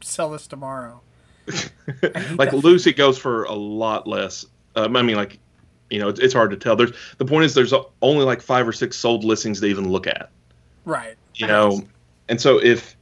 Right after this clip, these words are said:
Speaker 2: I don't know, I think if you like the D J D and you want, and you like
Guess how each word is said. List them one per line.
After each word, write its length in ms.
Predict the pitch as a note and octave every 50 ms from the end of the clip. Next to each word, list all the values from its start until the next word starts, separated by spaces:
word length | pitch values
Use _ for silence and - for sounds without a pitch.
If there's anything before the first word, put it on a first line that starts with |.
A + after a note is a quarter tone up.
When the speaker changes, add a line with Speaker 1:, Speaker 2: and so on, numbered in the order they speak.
| _ _ _ _ _ _ _ _ _ _ _ _ _ _ _ _ _ _ _ _ _ _ _ -
Speaker 2:
I 80 | A#2+
don't 100 | A#2 G#2+
know, 120 | F#2+ F#2 - -
I 80 | - C3
think 140 | E3 C3+
if 120 | - A#2+ B2+
you 100 | E3+ G3+
like 240 | G3 G3 F#3 F3+ F3+
the 80 | D#3 C#3
D 160 | C3 C#3 C3
J 160 | C3 B2+ A#2+
D 360 | A2 A2+ G#2+ G#2 G2+ G2+ G2 - _ _ _ _ _ -
and 120 | A2 A#2
you 100 | A#2 A#2
want, 260 | A#2+ A#2+ A#2+ B2 B2 _ _ _
and 140 | - A2 G#2
you 60 | G#2+
like 260 | A2 A#2+ A#2+ - -